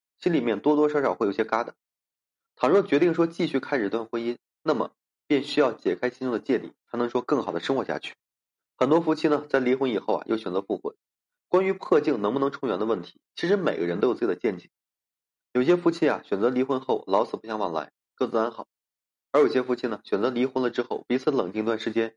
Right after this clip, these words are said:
然后呢，又复婚了。离婚之后啊，又复婚的夫妻，真的过得很好吗？相信啊，只有说真正经历过的人才明白。复婚后的生活往往呢是重蹈覆辙的，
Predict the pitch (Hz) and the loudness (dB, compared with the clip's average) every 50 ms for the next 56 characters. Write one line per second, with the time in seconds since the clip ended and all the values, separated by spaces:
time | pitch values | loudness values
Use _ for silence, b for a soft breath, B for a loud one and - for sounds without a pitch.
0 | _ _ - 107 104 127 156 175 113 135 147 - 180 160 - 95 82 80 - _ | _ _ 0 0 0 2 2 0 0 -2 -2 0 0 2 2 0 -2 -2 -6 _
1 | _ _ _ _ _ _ _ _ _ _ _ _ _ _ _ _ _ - 131 165 | _ _ _ _ _ _ _ _ _ _ _ _ _ _ _ _ _ 0 2 2
2 | 165 165 160 160 - 165 165 - 123 95 - - - 131 131 - 139 113 101 92 | 2 2 0 0 0 -2 2 2 0 0 2 0 0 0 0 0 -2 -2 -2 -2
3 | 90 85 _ - - - - _ - - 151 151 147 147 143 135 120 - 98 98 | -4 -6 _ -10 -14 -14 -16 _ -4 -2 -2 0 2 2 2 0 0 -2 -4 -2
4 | 104 85 69 64 - _ _ _ _ _ _ _ _ _ _ _ _ _ _ - | -2 -4 -4 -6 -14 _ _ _ _ _ _ _ _ _ _ _ _ _ _ 0
5 | 135 139 139 143 131 98 85 87 - - 143 135 123 139 135 135 147 143 147 139 | 2 2 2 2 0 0 0 0 2 4 4 4 4 2 0 0 0 0 0 0
6 | 139 - 143 147 143 135 - 123 101 85 85 82 82 - - 92 85 73 71 _ | 0 0 0 0 0 0 2 0 0 0 -2 -4 -6 -8 -10 -12 -12 -12 -14 _
7 | _ _ _ _ _ _ _ _ _ _ _ _ _ _ _ _ _ _ - 196 | _ _ _ _ _ _ _ _ _ _ _ _ _ _ _ _ _ _ 2 2
8 | 185 170 180 180 180 190 151 110 95 - - 87 87 - - 78 - - 101 117 | 4 4 4 2 2 2 2 0 0 -2 -4 -8 -6 -6 -10 -8 -2 0 0 2
9 | 127 107 90 - - 80 - - 117 107 95 - 104 98 98 85 82 - - | 2 0 -4 -8 -10 -12 -8 -4 -4 -4 -4 -4 -4 -2 -2 -2 -2 -4 -8